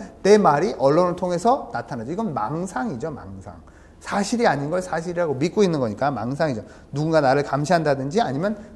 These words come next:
내 말이 언론을 통해서 보도되고 있다는 망상이 양성 증상에 해당되는 거고, 그다음에 알아들을 수 없는 말을 혼자 중얼거려. 이건 와해된 언어에 해당이 되는 겁니다. 그래서 양성 증상에 해당이 되는 거고요. 그다음에 음성, 음성 증상으로는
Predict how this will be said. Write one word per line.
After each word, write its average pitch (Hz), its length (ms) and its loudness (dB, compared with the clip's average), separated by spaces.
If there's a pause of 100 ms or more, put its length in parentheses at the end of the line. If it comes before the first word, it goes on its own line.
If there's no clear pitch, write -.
내 160 140 6
말이 175 200 4
언론을 175 340 2
통해서 202 640 0 (180)
보도되고 135 460 -2
있다는 151 380 -6
망상이 160 960 -4
양성 127 400 -2
증상에 147 320 0
해당되는 175 400 0
거고, 117 520 -2 (300)
그다음에 247 240 6
알아들을 190 540 6
수 175 140 -2
없는 139 200 -2
말을 117 240 -4
혼자 147 200 -6
중얼거려. 101 460 -10
이건 151 280 -4
와해된 147 640 0
언어에 143 560 -2
해당이 170 340 -4
되는 123 200 -6
겁니다. 160 480 -4 (240)
그래서 185 680 2
양성 151 440 2
증상에 151 340 0
해당이 170 220 0
되는 151 340 -2
거고요. 131 480 -2 (280)
그다음에 240 220 8
음성, 247 540 8
음성 254 500 6
증상으로는 175 760 0